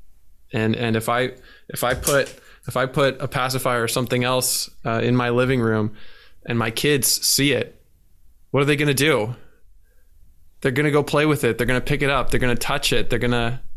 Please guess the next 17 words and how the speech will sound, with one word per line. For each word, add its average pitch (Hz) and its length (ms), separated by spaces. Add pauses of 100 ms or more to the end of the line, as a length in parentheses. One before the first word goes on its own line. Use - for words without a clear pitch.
(520)
they're 139 140
gonna 143 160
engage 147 460
with - 180
it. - 260 (360)
Um, 110 340 (1600)
even 147 180
if 156 60
it 151 80
hurts 170 220
them. 110 240
And 127 80
if 131 60
it 127 80
does 143 200
hurt 165 260
them, 110 380